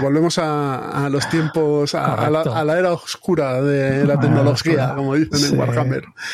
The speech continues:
Speaker 2: Sí, sí.
Speaker 1: Entonces estamos Pedro y yo y, bueno, vamos a tener un programa mano a mano. A lo mejor tenemos suerte y se conecta Roberto, pero,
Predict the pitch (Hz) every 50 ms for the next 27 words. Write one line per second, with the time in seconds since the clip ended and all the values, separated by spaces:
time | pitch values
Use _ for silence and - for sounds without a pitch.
0 | - - - - - - 165 139 131 123 139 160 123 151 139 - - 151 147 147
1 | 143 - 165 156 147 151 151 170 214 254 247 226 180 151 135 127 131 123 110 110
2 | 123 135 131 147 - 135 127 131 131 120 - 127 131 135 139 135 127 127 127 131
3 | - - - 110 - - - - 147 131 131 131 143 143 - - 170 170 165 170
4 | - _ - - _ - 135 135 143 135 - 160 151 - - 143 - - 131 131
5 | 135 127 - 135 131 127 127 135 175 202 202 - 226 220 214 143 120 123 120 117
6 | 131 - 120 131